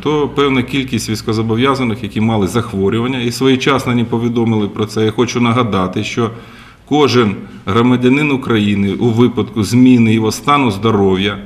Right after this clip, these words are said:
або сімейного стану, який не дозволяє здійснити призов по мобілізації, повинен сімиденний термін повідомити в той військовий комісаріат, де він стоїть на обліку. Тому я звертаюсь до всіх і прошу. Зараз ми готуємося до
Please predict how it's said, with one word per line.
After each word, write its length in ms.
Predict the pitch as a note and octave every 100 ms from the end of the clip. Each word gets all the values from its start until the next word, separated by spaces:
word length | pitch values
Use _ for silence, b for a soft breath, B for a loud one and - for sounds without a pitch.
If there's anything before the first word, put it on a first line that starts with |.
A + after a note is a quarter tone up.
| B B B
або 340 | - B2+ A2 G2
сімейного 720 | - C3 A2+ A2+ A2 A2+ A2+
стану, 500 | A2 - A#2 A2+ A2+
який 320 | A2 G#2+ C3 B2+
не 100 | A#2+
дозволяє 800 | B2 A2+ B2+ B2+ A2 G#2+ - - -
здійснити 500 | G2+ B2 - - A#2
призов 560 | - A#2+ G#2 A2+ G2+ - -
по 100 | A#2
мобілізації, 720 | A2 A2 A2 G#2+ G#2+ F#2+ G2 G2+
повинен 360 | B2 C3 A#2
сімиденний 600 | G2+ A#2 A#2 A#2 B2 A2
термін 380 | G2 B2 C3+ D3+
повідомити 640 | - G#2 A2 B2 A#2 A#2 G2+
в 40 |
той 180 | - A2+
військовий 360 | G#2 - A2
комісаріат, 560 | F#2 F#2+ F#2 A2 C#3 B2+
де 120 | G2+
він 140 | A2+ C#3+
стоїть 320 | - B2 B2
на 80 | A2+
обліку. 400 | F2 E2 D#2+ G2+ - B B B B B B B
Тому 280 | G#2 C3 F3
я 100 | D3+
звертаюсь 520 | C#3 B2+ C#3 D3+ C3+
до 120 | D3+
всіх 340 | C3+ - G#2+
і 40 | -
прошу. 580 | - A2 G#2 F#2 - E2+ - - b b b b b -
Зараз 420 | G#2+ D#3+ F#3+ -
ми 120 | C3+
готуємося 720 | A#2 B2 B2 F3 F3 E3+ D3+
до 380 | A2 A#2 D#3+ E3